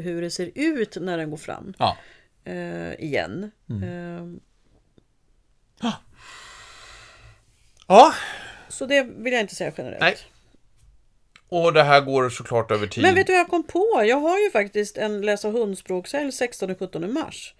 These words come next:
Speaker 2: Ja.
Speaker 1: Och där har jag någon plats över, för det har blivit en del, eh, jag har ju den till, för instruktörerna, men ibland så kan jag, har jag möjlighet att ta in hundägare.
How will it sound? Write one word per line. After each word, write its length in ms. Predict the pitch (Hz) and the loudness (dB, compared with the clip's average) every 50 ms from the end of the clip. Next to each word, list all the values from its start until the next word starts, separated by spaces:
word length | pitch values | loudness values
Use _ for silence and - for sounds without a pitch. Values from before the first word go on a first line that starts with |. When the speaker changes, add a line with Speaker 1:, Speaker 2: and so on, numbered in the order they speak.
| _ _ - | _ _ -2
Speaker 2:
Ja. 260 | 160 170 220 285 311 - - - _ _ _ _ | 2 2 2 2 0 -6 -16 -20 _ _ _ _
Speaker 1:
Och 100 | - 220 | -12 -8
där 440 | 214 247 277 330 359 359 359 339 294 | -4 -2 0 0 0 0 0 0 0
har 140 | 262 233 226 | 0 0 0
jag 140 | 220 214 214 | 0 0 -2
någon 460 | 208 208 202 208 196 196 190 190 185 | -2 -4 -2 -2 0 0 -2 -2 -4
plats 340 | - - 160 156 - - 180 | -4 -4 -6 -6 -6 -4 -2
över, 460 | 143 127 120 117 113 120 131 156 - - | 0 0 0 0 0 -2 -2 -2 -6 -10
för 140 | - - 202 | -12 -8 -6
det 60 | 190 | -6
har 140 | 185 185 190 | -4 -4 -6
blivit 440 | 180 180 175 170 165 165 165 - - | -6 -6 -6 -6 -6 -8 -8 -8 -8
en 120 | 175 175 | -8 -6
del, 300 | 170 170 160 160 165 170 165 _ _ _ _ - _ _ _ _ _ _ _ _ _ _ _ _ | -4 -4 -4 -4 -4 -8 -10 _ _ _ _ -20 _ _ _ _ _ _ _ _ _ _ _ _
eh, 160 | - - 190 185 180 180 180 180 - - - - - - - _ - | -18 -16 -14 -14 -12 -14 -14 -14 -16 -16 -18 -20 -20 -20 -20 _ -8
jag 120 | - 214 | -6 -4
har 120 | 214 233 | 0 0
ju 60 | 233 220 | 0 0
den 140 | 220 214 | 0 -2
till, 120 | - 208 185 | -4 -6 -12
för 220 | - - 214 208 | -6 -4 -2 0
instruktörerna, 720 | 202 202 202 196 - 233 - - 370 349 302 233 190 170 165 | 0 -2 -2 -4 -6 -6 -2 0 2 4 4 4 2 0 -2
men 160 | 185 196 202 | -4 -4 -4
ibland 580 | 214 214 214 208 - 214 226 220 226 226 226 214 | -4 -4 -4 -6 -6 -6 -4 -4 -4 -4 -6 -8
så 80 | 220 | -10
kan 140 | 214 - 214 | -8 -8 -6
jag, 60 | 202 | -4
har 100 | 196 208 | -4 -2
jag 100 | 214 208 | -2 -2
möjlighet 280 | 202 202 196 185 185 - | -2 -2 -4 -4 -6 -8
att 60 | 185 | -8
ta 80 | - - | -8 -6
in 220 | - 285 269 247 | -6 -4 -4 -4
hundägare. 560 | 233 208 180 156 127 85 92 98 98 - 185 | -6 -6 -6 -6 -6 -6 -6 -6 -6 -8 -10